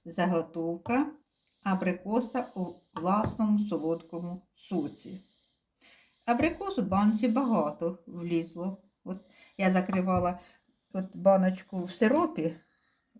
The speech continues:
у солодкому, то тут получилось менше абрикосок. А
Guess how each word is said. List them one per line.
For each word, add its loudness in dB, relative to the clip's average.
у -10
солодкому, -4
то -4
тут -8
получилось -2
менше 0
абрикосок. -14
А -2